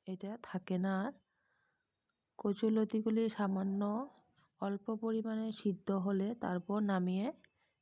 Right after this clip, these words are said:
নিয়েছি। এবার তেল দিয়ে, কড়াইতে তেল দিয়ে এখানে আমি শুকনো মাছ দিয়েছি, যেটাকে বলে শিদল, এটা দিয়েছি, দুটো শিদল দিয়েছি।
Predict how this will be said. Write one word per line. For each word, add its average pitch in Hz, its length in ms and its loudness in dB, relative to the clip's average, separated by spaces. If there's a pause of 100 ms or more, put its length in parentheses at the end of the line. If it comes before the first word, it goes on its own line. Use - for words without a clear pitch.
(140)
নিয়েছি। 180 600 0 (800)
এবার 214 380 2
তেল 208 420 2
দিয়ে, 214 240 4
কড়াইতে 196 580 2
তেল 196 340 0
দিয়ে 208 340 4 (540)
এখানে 202 360 -2
আমি 202 240 2
শুকনো 196 560 0 (720)
মাছ 190 380 -2
দিয়েছি, 214 520 2
যেটাকে 196 400 0
বলে 202 220 0
শিদল, 208 560 0 (320)
এটা 185 220 0
দিয়েছি, 196 420 2
দুটো 196 320 2
শিদল 202 400 2
দিয়েছি। 202 480 2